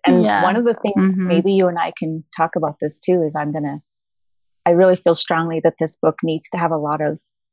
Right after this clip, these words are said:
Speaker 1: real testimonies from people, like, real life experiences. So I would love
Speaker 2: Mm-hmm.
Speaker 1: to interview you at some point. It can be anonymous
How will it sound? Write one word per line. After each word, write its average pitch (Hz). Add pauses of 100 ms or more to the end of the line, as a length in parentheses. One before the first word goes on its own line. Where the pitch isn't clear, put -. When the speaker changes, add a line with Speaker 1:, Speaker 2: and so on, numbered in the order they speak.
(340)
Speaker 1:
real 160
testimonies 247
from 254
people, 262
like, 170 (120)
real 165
life 170
experiences. 170
So 156 (680)
I 160
would 160
love 160
Speaker 2:
Mm-hmm. 165
Speaker 1:
to -
interview 214
you 254
at -
some 240
point. 254
It 170
can 190
be 170
anonymous 160